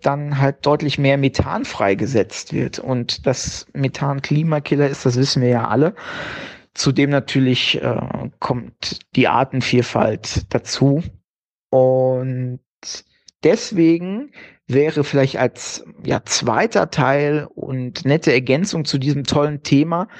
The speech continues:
vielleicht der Blick auf andere alternative Baumaterialien, Stichwort Stroh beispielsweise, auch nochmal interessant für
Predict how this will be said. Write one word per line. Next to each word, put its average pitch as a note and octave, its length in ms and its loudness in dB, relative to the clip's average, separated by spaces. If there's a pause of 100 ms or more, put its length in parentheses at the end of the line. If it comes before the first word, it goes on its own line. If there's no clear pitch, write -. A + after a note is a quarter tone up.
(600)
vielleicht D3+ 1080 -2
der D3 80 4
Blick D3+ 360 0
auf C3+ 380 -2
andere E3+ 460 0
alternative B2+ 680 -2
Baumaterialien, B2+ 960 0
Stichwort B2+ 560 -2
Stroh C3 520 2
beispielsweise, - 920 -2
auch C#3 200 2
nochmal - 300 -6
interessant - 580 -4
für A2 640 -4